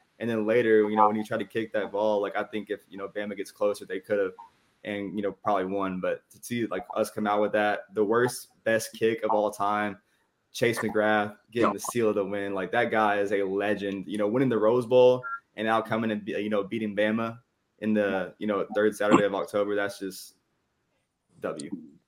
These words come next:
Speaker 2: You know, the one thing that really surprised me as well is, like, I don't know about y'all from last year, but, like, I was always a little bit hesitant when we were in the red zone within five yards because we would always be from the shotgun. So seeing us be in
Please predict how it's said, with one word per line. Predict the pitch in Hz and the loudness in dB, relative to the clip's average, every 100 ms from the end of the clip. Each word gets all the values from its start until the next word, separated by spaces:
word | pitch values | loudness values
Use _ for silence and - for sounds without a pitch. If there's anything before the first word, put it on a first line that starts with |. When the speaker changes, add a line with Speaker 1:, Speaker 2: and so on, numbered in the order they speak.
| _ _ _ _ - | _ _ _ _ 6
Speaker 2:
You | 156 | 10
know, | 165 | 10
the | 151 | 10
one | 156 185 | 8 6
thing | 214 | 2
that | 175 | 2
really | 117 120 131 139 | 4 6 6 4
surprised | 139 131 113 110 110 | 0 -2 0 2 0
me | 113 | -4
as | 104 - | -4 -2
well | 110 | -2
is, | 110 | -2
like, | 123 104 98 | -2 -4 -2
I | 123 | 0
don't | 160 | 2
know | 151 | 2
about | 131 120 101 | 2 0 -2
y'all | 104 107 107 | -6 -4 -4
from | - 101 | -6 -8
last | 95 98 - 107 | -4 -4 -6 -6
year, | 98 95 | -4 -4
but, | 92 | -6
like, | 95 95 | -10 -4
I | 113 | -2
was | 120 | 0
always | 135 139 | 2 2
a | 123 | 2
little | 117 117 | 0 -2
bit | 107 | -4
hesitant | - 110 - 110 | -4 -6 -4 -10
when | 101 | -8
we | 101 | -8
were | 101 | -8
in | 95 | -6
the | |
red | 92 95 101 | -4 -4 -2
zone | 107 101 | -4 -2
within | 95 95 104 | -4 -8 -12
five | 87 104 95 92 | 0 4 4 2
yards | 95 90 95 95 | 0 2 0 -2
because | 98 104 95 95 | -8 -6 -6 -4
we | 98 | -6
would | 92 | -6
always | 98 98 104 107 104 | -4 2 6 4 2
be | 98 101 | -8 -10
from | - - | -12 -14
the | |
shotgun. | - 95 92 - 117 120 - _ _ | -2 4 4 2 0 -2 -6 _ _
So | - 135 | -4 -4
seeing | - - 190 233 | 0 6 8 8
us | 226 214 | 6 4
be | 147 | 4
in | 160 | 2